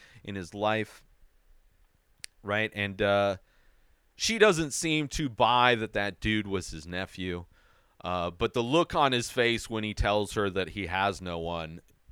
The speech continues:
she, she takes that as pretty legit, right?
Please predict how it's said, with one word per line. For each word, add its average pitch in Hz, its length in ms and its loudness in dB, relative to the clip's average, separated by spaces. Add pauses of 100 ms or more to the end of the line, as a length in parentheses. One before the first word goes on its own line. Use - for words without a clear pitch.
she, 90 500 -6
she 95 420 -4
takes 117 360 -2
that 104 200 2
as 87 220 -2
pretty 85 280 -8
legit, 78 520 -10
right? 87 280 -6